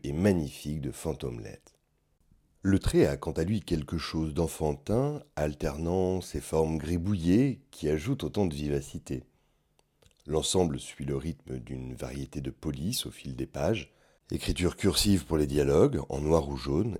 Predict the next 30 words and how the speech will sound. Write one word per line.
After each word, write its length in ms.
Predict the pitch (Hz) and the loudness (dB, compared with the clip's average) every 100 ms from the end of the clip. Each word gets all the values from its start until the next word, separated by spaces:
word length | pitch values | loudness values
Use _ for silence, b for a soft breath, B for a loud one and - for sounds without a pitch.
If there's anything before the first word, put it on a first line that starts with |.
| - | -6
écriture 400 | 76 87 82 71 | -6 -2 -2 -4
script 480 | - - 123 139 - | -8 0 0 0 -4
pour 180 | 78 | 2
la 80 | 73 | 2
narration. 680 | 76 78 78 - - 60 62 _ _ _ _ _ _ _ | 4 2 0 -4 -8 -8 -10 _ _ _ _ _ _ _
Et 60 | 76 | 0
la 100 | 85 | 2
richesse 680 | 87 85 - 80 87 - - | 2 2 2 2 2 -4 -2
et 80 | 87 | 2
le 100 | 85 | 2
tonus 420 | 80 80 76 76 | 0 -2 -2 -2
de 100 | 69 | -4
l'histoire 560 | 69 69 - 69 69 67 | -6 -8 -6 -4 -4 -4
ne 100 | 73 | -10
s'en 200 | - 73 | -6 -8
trouvent 280 | - 76 - | -8 -14 -10
qu'améliorés. 680 | 78 73 69 71 64 62 - _ _ _ _ _ | -6 -4 -4 -4 -4 -8 -12 _ _ _ _ _
Cette 180 | 90 90 | -2 4
dernière 540 | 95 101 110 107 85 - | 6 8 8 6 0 -10
est 120 | - | -12
finalement 540 | - 82 78 85 80 73 b b - | -6 -2 0 0 0 -4 b b -2
un 80 | 92 | 4
monument 460 | 95 95 92 95 | 6 6 6 6
de 60 | 90 | 4
sensibilité, 840 | - 78 80 76 73 73 - - - b b b b | 0 -2 -2 -4 -4 -6 -6 -12 -12 b b b b
enrichi 480 | - 78 82 - 98 | -2 0 2 2 2
de 80 | 80 | 2
multiples 480 | 76 71 87 - 76 | 0 -2 -4 -4 -4
jeux 320 | 73 82 87 | 0 4 4
graphiques 600 | 76 76 - 117 131 - | 4 0 0 -2 -2 -6